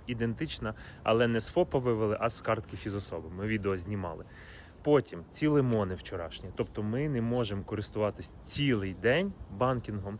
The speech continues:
ні приватними картками, ні карт-, ні рахунками фопа, які відкриті в нас в Монобанку. Дуже класно. Я так радий, що вони придумали збирати лимони, і ми не можемо робити оплати. Супер,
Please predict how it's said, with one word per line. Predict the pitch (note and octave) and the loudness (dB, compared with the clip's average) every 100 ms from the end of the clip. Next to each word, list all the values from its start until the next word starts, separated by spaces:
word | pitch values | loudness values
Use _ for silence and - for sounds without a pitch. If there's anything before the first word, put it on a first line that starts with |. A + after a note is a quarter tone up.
| - - - | -12 -16 -6
ні | G3 A#3 | -4 0
приватними | A3 G3 F#3 F3 D#3 D3 | 4 6 4 2 -2 0
картками, | C3+ B2 - A2 G#2 | -2 -2 -2 -4 -4
ні | A2 F3 | -2 0
карт-, | - G3+ F#3+ A#2+ B2+ | 4 2 2 -2 0
ні | D#3 F#3 F3+ | 2 2 2
рахунками | E3 F#3 F3+ - D3+ C#3+ | 0 0 -2 0 0 0
фопа, | - C#3+ C#3+ B2+ | 2 4 4 4
які | A#2+ A2+ B2+ | 2 0 -2
відкриті | A#2+ - B2 A2+ G#2 | -4 0 0 0 -2
в | |
нас | G#2+ G2+ - | -2 -4 -6
в | G#2+ | -4
Монобанку. | A#2 A2+ G2 G#2 G2+ F2+ G2 - - - - | 0 0 2 2 0 -2 -8 -10 -18 -18 -10
Дуже | A#2 D#3+ G3+ | -4 0 0
класно. | - G#3+ A#3+ - A#2+ | 4 4 4 -2 2
Я | D3 | 2
так | E3+ - | 4 2
радий, | D#3 F3+ D#3+ | 2 2 2
що | - D3 | 0 -2
вони | D#3 | -2
придумали | D#3 B2+ D3 D3 B2+ | -2 -2 -2 0 -2
збирати | A#2 A#2+ C#3+ C#3 B2 | 0 2 2 2 -2
лимони, | A#2+ C#3+ G3 D3 - - - | 0 0 -2 -6 -8 -12 -4
і | C3 | -2
ми | D#3+ | 0
не | F3 | 0
можемо | F#3 F3 F3 | 0 0 0
робити | F3 E3 D#3+ D#3+ | 0 0 0 0
оплати. | D3 C#3+ C#3 - - - - - - - | 0 0 -2 -4 -16 -18 -18 -18 -18 -14
Супер, | - A#3 A#3 G2 | -2 -2 0 -2